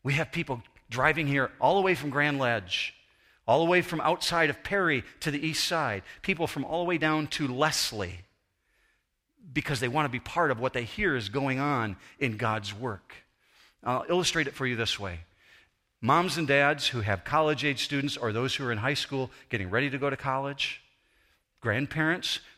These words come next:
whose kids are in college, or you've seen your own grandkids coming up the ranks, you, you spend a lot of time and energy on researching colleges to determine where that young person in your life is supposed to go.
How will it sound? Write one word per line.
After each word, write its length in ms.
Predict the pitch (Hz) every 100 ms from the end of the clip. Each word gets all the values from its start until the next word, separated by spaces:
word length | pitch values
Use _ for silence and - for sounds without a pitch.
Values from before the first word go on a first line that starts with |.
| _
whose 200 | 117 95
kids 460 | - 131 165 160 -
are 140 | 131 151
in 120 | 151
college, 460 | - 156 165 170 -
or 80 | 107
you've 220 | 104 104
seen 260 | - 143 117
your 180 | 110 110
own 380 | 131 147 165 143 - - 101
grandkids 600 | 135 156 151 160 147 - - _
coming 220 | - 131
up 100 | 139
the 100 | -
ranks, 600 | 127 143 175 - - - - - - - _ _ _ -
you, 220 | 107 127 -
you 200 | 117 131
spend 300 | - 160 127
a 40 |
lot 260 | 107 127 156
of 40 |
time 320 | - 165 147
and 100 | 127
energy 380 | 127 135 123 113
on 140 | 98 104
researching 520 | 117 - 123 - 104
colleges 720 | 120 110 95 82 90 - - - _ _
to 100 | -
determine 520 | 104 - 147 131 104 87 - - _ _ _
where 340 | - 98 139 139
that 180 | 143 139
young 200 | 147 143
person 360 | 139 117 123
in 140 | 117 117
your 160 | 117
life 220 | 117 113
is 80 | 104
supposed 380 | - - 107 -
to 60 | 95
go. 280 | 104 85